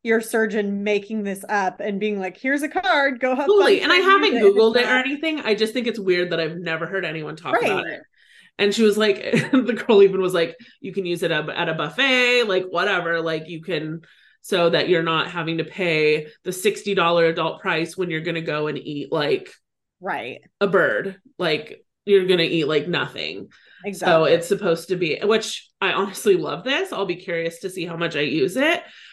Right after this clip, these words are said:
Speaker 2: because I'm not a big leftover girly. So if there is something I ever wanna get, and,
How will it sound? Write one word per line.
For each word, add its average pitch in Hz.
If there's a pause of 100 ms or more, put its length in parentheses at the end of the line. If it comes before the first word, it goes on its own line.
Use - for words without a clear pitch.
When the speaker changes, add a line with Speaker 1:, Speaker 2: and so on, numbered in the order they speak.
Speaker 2:
because 190
I'm 170
not 151
a 175
big 240
leftover 269
girly. 302
So 175 (440)
if 170
there 165
is 160
something 180
I 175
ever 160
wanna 170
get, 165
and, 180